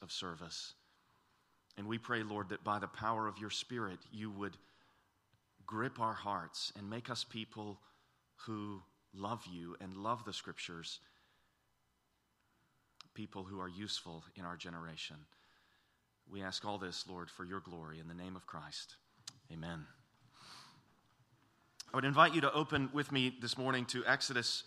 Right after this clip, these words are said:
chapter four. And I want to suggest to you that the central moment in the first two chapters of the book of Exodus, Exodus one and two, is actually the rejection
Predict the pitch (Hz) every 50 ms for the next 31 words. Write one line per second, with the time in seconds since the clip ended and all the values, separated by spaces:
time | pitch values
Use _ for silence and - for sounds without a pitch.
0 | - - - 135 131 - - 123 - - - - 143 139 117 110 104 104 113 117
1 | - - - - - - - - - - - - - - - - - - - -
2 | - - - - - - - - _ _ _ _ _ _ _ _ - 143 151 151
3 | 151 160 160 180 190 180 - - 156 131 151 180 - - - - 151 135 131 123
4 | 123 131 151 170 151 143 - - - 127 135 139 139 139 139 - - - - -
5 | - - - - - - - - - 127 147 147 143 135 - - 190 202 214 -
6 | - 196 185 170 160 160 165 175 175 175 175 170 165 165 - - 170 156 147 139
7 | - - 180 180 175 165 - - - - - - - - 208 220 208 - - 175
8 | 151 135 - - - 131 120 127 147 160 - - - - - - - - - -
9 | 135 135 127 135 123 139 131 139 113 123 120 120 - - 135 147 147 - - 143
10 | 143 - 147 139 131 - 143 143 139 131 123 - - 170 160 139 120 120 135 170
11 | 165 - - - - - - - - - - - - 151 160 160 143 - 139 170
12 | 180 180 - - 190 175 175 165 135 160 156 156 160 120 104 - 131 170 175 175
13 | - - - 160 139 120 120 110